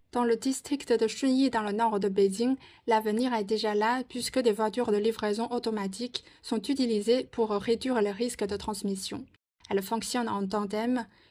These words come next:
Une première flotte est exclusivement présente dans des zones fermées, alors qu'une autre évolue en dehors de ces zones, la même où se trouvent tous les supermarchés ouverts.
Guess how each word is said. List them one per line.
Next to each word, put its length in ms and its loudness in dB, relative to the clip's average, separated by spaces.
Une 160 2
première 440 4
flotte 520 0
est 160 -4
exclusivement 880 -2
présente 540 0
dans 120 -4
des 140 0
zones 240 -2
fermées, 480 0
alors 220 0
qu'une 260 0
autre 260 -2
évolue 520 2
en 100 -2
dehors 320 0
de 120 -2
ces 260 0
zones, 340 0
la 140 4
même 340 4
où 80 -2
se 120 -2
trouvent 320 -4
tous 120 -4
les 140 4
supermarchés 720 0
ouverts. 540 -2